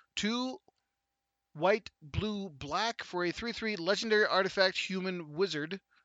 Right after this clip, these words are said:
At the beginning of your upkeep, choose target opponent. This turn, that player can't play spells or activate abilities and plays with his or her hand revealed. You can play cards from that player's hand this turn.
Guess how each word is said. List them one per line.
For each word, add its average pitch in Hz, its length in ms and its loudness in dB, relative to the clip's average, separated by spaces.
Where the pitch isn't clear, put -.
At 165 100 -4
the 156 60 -12
beginning 196 240 0
of 196 60 0
your 196 120 6
upkeep, 208 320 2
choose 220 220 -2
target 220 260 4
opponent. 220 400 0
This 202 180 4
turn, 196 260 2
that 185 180 2
player 196 200 2
can't - 260 -2
play 202 160 0
spells 196 500 4
or 190 180 2
activate 190 400 0
abilities 196 540 -2
and 175 140 -4
plays 202 280 2
with 170 120 -6
his 214 220 2
or 214 60 0
her 196 200 2
hand 190 280 0
revealed. 170 400 2
You 196 200 -4
can 180 160 -6
play 262 240 2
cards 151 320 0
from 185 300 -4
that 160 140 0
player's 151 280 -4
hand 135 200 -8
this 110 140 -10
turn. 73 180 -12